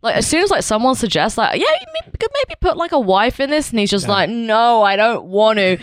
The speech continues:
Speaker 1: And then they said, "But she can be dead." And then he's like, "Oh boy,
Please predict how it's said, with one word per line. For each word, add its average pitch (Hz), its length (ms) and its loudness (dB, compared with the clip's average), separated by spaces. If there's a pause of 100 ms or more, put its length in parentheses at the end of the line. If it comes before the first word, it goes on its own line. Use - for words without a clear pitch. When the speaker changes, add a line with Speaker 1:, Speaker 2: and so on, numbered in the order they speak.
(240)
Speaker 1:
And 185 160 0
then 190 120 0
they 180 100 2
said, 170 240 -2
"But - 140 -2
she 156 180 -2
can 196 160 -2
be 190 160 -2
dead." 285 380 0
And 240 100 0
then 202 80 0
he's 202 140 -2
like, 240 260 -4
"Oh 349 400 4
boy, 277 580 2